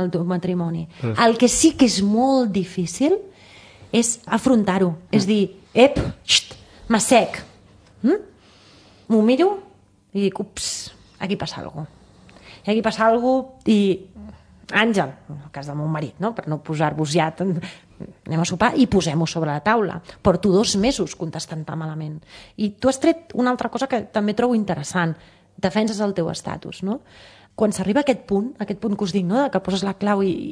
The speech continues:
Speaker 1: i fas, "Uf, què faig jo aquí ara, no? A veure què li diré", no? O, "Oh, em molesta, no? El que fins ara no t'havia molestat, sinó que et feia gràcia, doncs et comença a molestar", o no estàs d'acord amb coses que, que diu,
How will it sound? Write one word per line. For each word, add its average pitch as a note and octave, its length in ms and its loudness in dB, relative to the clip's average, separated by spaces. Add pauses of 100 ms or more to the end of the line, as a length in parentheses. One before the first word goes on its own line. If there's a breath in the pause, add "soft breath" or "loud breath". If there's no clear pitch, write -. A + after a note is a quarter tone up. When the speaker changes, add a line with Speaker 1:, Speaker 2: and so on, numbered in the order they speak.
(140)
Speaker 1:
i E3+ 40 -4
fas, E3+ 220 -8
"Uf, - 880 -16
què - 80 -18
faig - 240 -20
jo - 80 -20
aquí - 140 -20
ara, - 280 -20
no? - 60 -20
A - 100 -20
veure - 260 -20
què - 140 -20
li - 80 -20
diré", - 240 -20 (240)
no? G3 140 -10 (480 loud breath)
O, G3+ 340 4 (840 loud breath)
"Oh, B3+ 260 6 (500 loud breath)
em F#3 40 0
molesta, F#3+ 540 4
no? A#3 260 2
El G3 300 2
que F#3+ 160 0
fins G3+ 240 0
ara A3 180 4
no A#3+ 140 0
t'havia A3 240 2
molestat, G#3 480 -2
sinó F#3 160 -2
que E3 80 -4
et D#3+ 80 -10
feia F#3+ 240 2
gràcia, G3+ 300 -2
doncs F#3+ 100 -2
et G3 80 -4
comença F#3+ 320 -2
a A3+ 40 4
molestar", A3 600 2
o G3 240 2 (240 loud breath)
no G#3+ 140 4
estàs G#3 180 -2
d'acord G#3 240 2
amb G3 160 0
coses G3+ 240 0
que, F#3 140 0 (100)
que F3 100 -2
diu, F#3+ 200 0